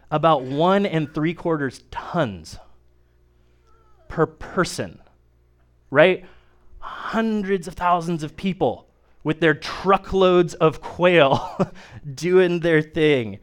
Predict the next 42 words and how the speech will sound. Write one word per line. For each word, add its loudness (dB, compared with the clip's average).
A-, 0
and 2
so 0
the -2
people -2
have 0
been -4
craving 0
it, 0
and -2
they 4
have 2
more 0
meat 0
than -4
they -2
could -8
possibly -6
imagine. -2
And -4
then -4
the -4
axe -6
is -8
about -6
to -12
drop, -12
'cause -8
God 4
goes -2
on. -6
It -6
says, 4
"But 0
while 8
the -2
meat -6
was -2
still 0
between -4
their -4
teeth, -12